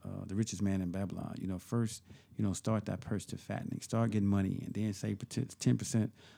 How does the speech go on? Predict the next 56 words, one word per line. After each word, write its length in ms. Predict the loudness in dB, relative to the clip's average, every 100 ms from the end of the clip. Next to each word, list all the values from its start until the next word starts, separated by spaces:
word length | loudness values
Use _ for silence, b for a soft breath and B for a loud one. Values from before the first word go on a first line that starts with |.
| B
of 120 | -2
what 180 | 0 2
you 60 | 2
have. 240 | 2 2
Then 120 | 2 2
invest 320 | 4 4 4
that 160 | 0
ten 180 | 2 2
percent 380 | 2 -2 -2 -2
to 60 | -4
get 180 | -4 0
assets 480 | 0 0 -2 -4 -6
instead 260 | -6 -2
of 100 | -2
liability, 500 | -2 0 0 0 -4
something 240 | -4 -2 -2
that's 120 | -2
gonna 140 | -2
bring 240 | 0 0 0
money 180 | 0 -2
back 240 | -4 -4
into 180 | -6 -6
your 80 | -2
pockets 360 | 2 2 0
like 160 | -6 -6
little 140 | -8 -6
soldiers. 520 | 4 8 8 4 -4 B B B B 2
So 380 | 6 8 8 b b 6
if 200 | 8 10
you're 200 | 10 10
not 240 | 8 6
doing 260 | 8 10 8
that 140 | 6
and 80 | 6
you 80 | 6
don't, 100 | 6
don't 140 | 4
have 160 | 2 0
passive 340 | 0 0 2
income 460 | 2 4 2 2 0
and 120 | -2
something 360 | 4 4 4 0
pops 300 | 0 -2 0
up 180 | 0 0
like 240 | -4 2
this, 360 | 6 6 4 -2 _ _ _ _ _ _ _ _ _ _ _ _ _ _ _ _ _ 10
then 120 | 12
you 100 | 12
have 220 | 10 4
to 80 | 4
be 240 | 4 4 6
what 160 | 4
they 100 | 0
call 200 | -2 -2
bailed 380 | 0 2 2 0
out 160 | -4 -6